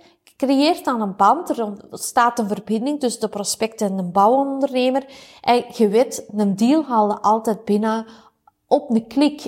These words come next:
en niet alleen op de prijs van de offerte.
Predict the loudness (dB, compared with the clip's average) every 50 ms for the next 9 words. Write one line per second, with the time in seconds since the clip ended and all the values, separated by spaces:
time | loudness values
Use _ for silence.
0 | -8 _ 0 0 0 0 0 0 -2 -2 -2 -2 -4 -4 -2 0 0 0 -2 -4
1 | -4 0 0 0 0 0 -8 -8 -8 -4 -4 -2 -2 -2 -2 -4 -6 -6 -4 -2
2 | -2 -2 -2 -6 -8 -8 -12 -6 0 0 0 0 -2 -12 -16 -16